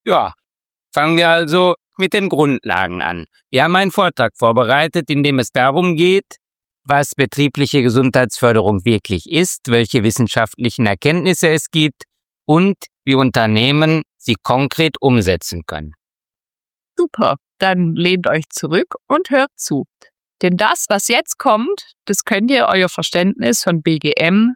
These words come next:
Speaker 2: komplett verändern. Sehr geehrte Damen und Herren, stellen Sie sich vor, Sie betreten ein Unternehmen, in dem die Menschen mit Energie und Motivation ihrer Arbeit nachgehen.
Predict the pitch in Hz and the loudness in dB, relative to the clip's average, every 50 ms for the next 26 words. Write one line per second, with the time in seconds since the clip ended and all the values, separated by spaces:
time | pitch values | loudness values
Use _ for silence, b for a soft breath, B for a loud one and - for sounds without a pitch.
0 | - _ - - 180 151 147 156 151 151 - - - - - 131 139 139 139 - | -6 _ -4 -4 -4 -2 -2 -2 -4 -4 -4 -4 -4 -4 -4 -4 -6 -6 -8 -10
1 | - - 139 _ _ _ _ _ _ _ _ _ _ B B B B B B B | -10 -12 -14 _ _ _ _ _ _ _ _ _ _ B B B B B B B
2 | - - - 269 277 302 311 - 311 254 220 202 202 - 208 196 175 165 160 160 | -14 -2 0 0 0 0 0 0 0 2 2 0 2 0 -2 0 2 0 0 2
3 | 175 180 170 165 165 151 - - - 165 165 - - - - 208 220 240 262 330 | 2 0 0 0 -2 -4 -4 -4 -6 -8 -10 -12 -12 -6 -2 0 0 0 0 0
4 | - 311 285 - - 247 - - - 180 170 180 196 214 220 - - 202 - 180 | -2 -4 -4 -2 -4 -6 -6 -2 0 2 2 4 2 2 0 0 -4 -2 0 -2
5 | 165 - - - 160 160 165 - _ 165 160 160 165 - - 160 151 - 165 156 | -4 -4 -2 -2 0 0 0 -2 _ -2 -2 -2 -2 -2 -4 -4 -4 -2 -4 -4
6 | 147 139 151 147 147 147 - _ _ _ _ _ _ _ _ _ - 170 170 156 | -2 -4 -4 -6 -6 -8 -10 _ _ _ _ _ _ _ _ _ 0 0 2 2
7 | 170 165 165 151 160 156 156 156 160 160 165 - - 220 220 220 196 - - - | 2 0 0 0 -2 -2 0 0 0 0 0 0 2 2 4 2 2 0 0 -2
8 | 170 165 160 151 - 170 185 202 233 240 - - 220 190 170 165 160 - 175 151 | 0 0 0 0 0 0 2 2 2 2 2 2 4 4 2 2 0 0 2 2
9 | 151 147 - - - 147 151 156 165 170 - 180 180 - 196 - - 156 143 - | 2 0 0 -4 -4 -2 0 0 -2 0 0 -2 0 2 0 2 2 0 0 2
10 | 170 190 202 208 190 160 135 139 - _ _ - 160 - - 156 | 0 0 2 0 0 0 0 -4 -6 _ _ -6 -6 -6 -6 -8